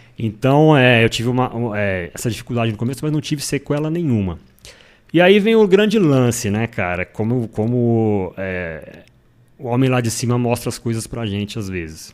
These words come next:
Parei de jogar tênis de mesa em dois mil e sete. A gente tá aí no começo de dois mil e dez, mais especificamente no dia dois de fevereiro de dois mil e dez, que foi o dia da minha cirurgia.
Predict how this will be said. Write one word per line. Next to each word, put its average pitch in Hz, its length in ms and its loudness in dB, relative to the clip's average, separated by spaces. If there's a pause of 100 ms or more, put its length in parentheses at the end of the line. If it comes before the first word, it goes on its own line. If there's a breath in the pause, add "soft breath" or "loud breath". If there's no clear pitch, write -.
Parei 113 200 2
de 110 80 0
jogar 107 240 0
tênis 110 220 -2
de 101 80 -2
mesa 104 200 -2
em - 20 -6
dois 104 160 -4
mil 110 120 -2
e 160 40 -6
sete. - 440 -2 (1080)
A - 40 -10
gente 104 200 -6
tá 117 160 -2
aí 113 160 2
no 117 80 2
começo 113 320 -2
de 117 60 -6
dois 107 180 -4
mil 104 120 -4
e 98 40 -6
dez, 123 480 -6
mais 117 220 -2
especificamente 123 600 0
no 123 80 4
dia 120 160 2
dois 127 240 6
de 131 80 -4
fevereiro 127 580 2
de 120 80 0
dois 117 160 0
mil 110 120 -2
e - 20 0
dez, 110 280 -4
que - 60 -14
foi 120 80 -2
o 104 40 -2
dia 107 100 -2
da 104 80 -2
minha 107 140 -4
cirurgia. 107 480 -6